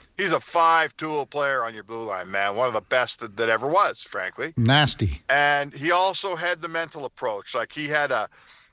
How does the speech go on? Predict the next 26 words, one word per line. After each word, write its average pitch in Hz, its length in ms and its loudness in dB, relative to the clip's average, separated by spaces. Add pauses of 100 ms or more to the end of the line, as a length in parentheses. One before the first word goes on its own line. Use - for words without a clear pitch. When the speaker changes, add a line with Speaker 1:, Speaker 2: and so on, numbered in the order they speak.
(420)
Speaker 1:
you 131 140 -8
know 143 160 -2
what? 147 240 0
He 156 160 -2
didn't 143 220 -6
care 131 220 2
what 117 300 -2
you 123 140 -6
thought. 127 340 2
He 123 120 -6
didn't 120 220 -2
care 127 320 4
what 117 160 -2
the 117 140 0
other 131 200 4
guys 127 280 2
thought, 127 220 0
how, 120 180 0 (160)
how 139 220 -2
good 139 300 -4
they 139 140 0
thought 139 300 -2
they 139 160 -2
were. 139 260 0 (540)
Totally 285 560 0
confident, 180 640 -2